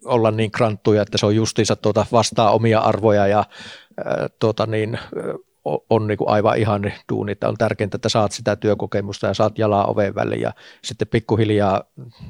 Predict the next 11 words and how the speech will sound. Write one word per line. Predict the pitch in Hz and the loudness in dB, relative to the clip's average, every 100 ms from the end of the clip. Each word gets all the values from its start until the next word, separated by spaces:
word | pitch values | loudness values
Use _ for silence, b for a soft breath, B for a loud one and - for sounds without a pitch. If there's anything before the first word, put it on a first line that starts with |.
| B _ 135 | B _ -14
se | - | -10
on | 101 | -6
vähän | 98 | -6
kuin | 98 _ | -6 _
tämmönen | 101 104 | -4 -2
Maslowin | 110 113 113 104 104 | 0 0 2 0 2
tarvehierarkia, | 120 104 92 110 101 95 - | 2 2 0 0 -2 -4 -4
että | 98 - 101 B B - | -4 -4 -8 B B -16
kun | - | -6
sulla | 101 101 | -2 2
tietyt, | - 120 117 - - | 4 4 2 -4 -12